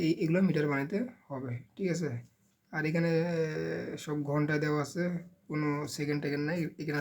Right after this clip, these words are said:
সমস্যা নেই, ঠিক আছে? তাহলে আমরা এখানে দেখি যে ট্রেনের, ট্রেনের গতিবেগটা, একটি ট্রেন তিনশো তিরিশ মিটার দীর্ঘ একটি, আচ্ছা,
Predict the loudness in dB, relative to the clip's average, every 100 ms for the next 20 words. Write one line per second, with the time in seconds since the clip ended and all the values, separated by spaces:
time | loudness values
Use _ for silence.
0 | -2 -4 -4 -6 -6 -4 -2 -2 -4 -10
1 | -12 -20 -20 -20 -20 -20 -20 _ _ -8
2 | -4 -2 0 2 2 2 4 4 2 -2
3 | -16 _ _ _ _ _ _ -8 -2 4
4 | 4 4 0 -8 _ _ _ _ _ _
5 | _ _ _ _ -16 -12 -12 -6 2 6
6 | 4 2 0 4 4 2 2 2 2 0
7 | -2 0 -4 -12 _ _ -6 -2 2 2
8 | 0 -6 _ 0 2 0 -2 0 2 2
9 | 4 4 4 2 0 -4 -4 -6 -16 _
10 | _ _ _ _ _ _ _ -8 -8 -10
11 | -12